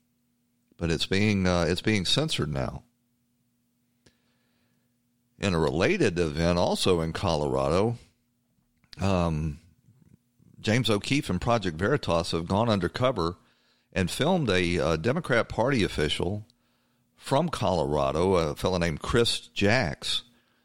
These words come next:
talking about, um, how the radical left,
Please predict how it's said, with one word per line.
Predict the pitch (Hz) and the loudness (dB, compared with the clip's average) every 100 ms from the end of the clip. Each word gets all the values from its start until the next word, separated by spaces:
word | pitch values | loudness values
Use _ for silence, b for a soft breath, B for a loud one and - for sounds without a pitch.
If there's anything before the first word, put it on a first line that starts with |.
| b - | b -4
talking | - 143 151 147 | -2 0 -2 -2
about, | 95 98 104 104 - | 0 2 2 0 -2
um, | 98 98 92 90 90 85 73 _ | 0 2 2 0 0 0 -4 _
how | 90 107 117 | -2 2 2
the | 107 98 90 85 - - - _ _ _ - | 2 2 2 0 -6 -20 -20 _ _ _ -12
radical | 87 117 131 135 120 | -2 0 0 0 2
left, | 90 85 110 - | 4 4 2 -6